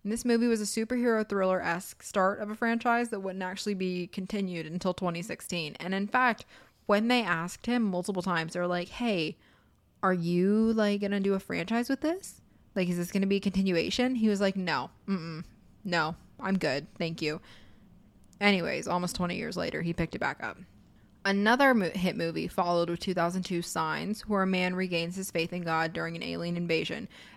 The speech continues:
Enrico, would you like to speak on Signs?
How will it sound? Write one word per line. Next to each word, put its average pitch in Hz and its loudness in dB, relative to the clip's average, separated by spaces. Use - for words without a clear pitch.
Enrico, 247 4
would 240 2
you 277 4
like 285 4
to 262 4
speak - -2
on 180 0
Signs? 180 0